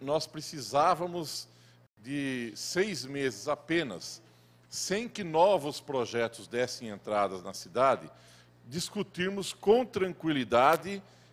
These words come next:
eh, esses dois projetos muito importantes para a cidade. Portanto, eu queria agradecer a todos os vereadores que compreenderam que é importante ter essa pausa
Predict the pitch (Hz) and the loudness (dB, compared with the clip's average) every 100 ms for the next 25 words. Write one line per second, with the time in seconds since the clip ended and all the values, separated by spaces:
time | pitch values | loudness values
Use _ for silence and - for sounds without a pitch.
0 | - 143 147 151 - 180 208 - 180 147 | -6 0 2 0 0 0 0 0 -4 0
1 | 214 190 185 175 135 185 - 160 170 220 | 0 0 -2 -2 0 -2 -4 -8 -4 -4
2 | 220 202 190 175 - 143 143 - 156 - | -6 -10 -4 -4 -2 -4 -4 -6 -8 -4
3 | 123 107 95 - - - _ _ 151 147 | 4 6 6 0 -20 -20 _ _ -8 -4
4 | 170 190 180 185 185 160 156 135 110 - | -4 -4 -6 0 2 4 2 2 0 -2
5 | 147 156 139 151 135 120 113 120 104 87 | -2 0 0 -2 -4 -6 -6 -2 0 0
6 | 127 165 117 - 104 - 175 208 160 135 | -2 -2 -4 -8 -12 -4 -2 -2 -4 -4
7 | 110 135 170 113 - - - - - 175 | -2 0 0 0 -6 -18 -20 -10 -4 -4
8 | 170 196 180 - 180 208 - 165 151 - | 0 2 2 0 -2 -2 -4 -4 -4 -2
9 | 127 - 143 160 139 107 90 | -4 2 4 6 4 0 -6